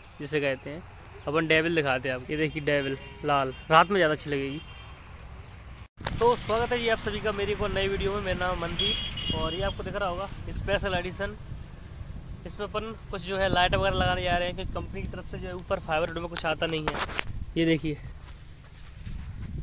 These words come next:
fiber वुड में जो है कुछ भी नहीं आता, एकदम plain है। और ये अपना router pump में है, फिफ्टी फ़ाइव एचपी के साथ आता है ये tractor, ये देखिए। और इसमें जो अपन light वगैरह लगाने जा रहे हैं उसके लिए अपन ने जो तार select किया है वो ये है,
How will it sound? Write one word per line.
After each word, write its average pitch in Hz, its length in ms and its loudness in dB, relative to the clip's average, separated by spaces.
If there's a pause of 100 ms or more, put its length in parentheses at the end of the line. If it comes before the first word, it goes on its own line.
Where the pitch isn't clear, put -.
(140)
fiber 160 200 6
वुड 175 100 2
में 180 120 2
जो 180 60 4
है 185 80 4
कुछ 175 200 -2
भी 185 80 4
नहीं 175 140 6
आता, 156 200 2
एकदम 160 240 2
plain 165 340 2
है। 160 220 0 (340)
और 147 380 0 (440)
ये 160 100 0
अपना 170 200 4
router 170 280 2
pump 170 180 6
में 175 160 4
है, 180 120 2 (340)
फिफ्टी 190 260 2
फ़ाइव 160 320 4
एचपी 165 260 0
के 170 60 -4
साथ 165 260 -2
आता 147 200 0
है 151 60 0
ये 160 60 0
tractor, 165 280 -6
ये 165 160 -4
देखिए। 160 320 -2 (1500)
और 147 160 2
इसमें 180 220 0
जो 185 140 4
अपन 185 240 2 (180)
light 165 220 2
वगैरह 175 220 2
लगाने 165 280 2
जा 160 120 4
रहे 160 120 2
हैं 170 80 0
उसके 170 240 -2
लिए 175 120 0
अपन 180 140 0
ने 180 80 2
जो 180 80 2 (200)
तार 170 180 8
select - 260 0
किया 170 180 8
है 170 60 10
वो 170 100 4
ये 160 160 4
है, 160 140 0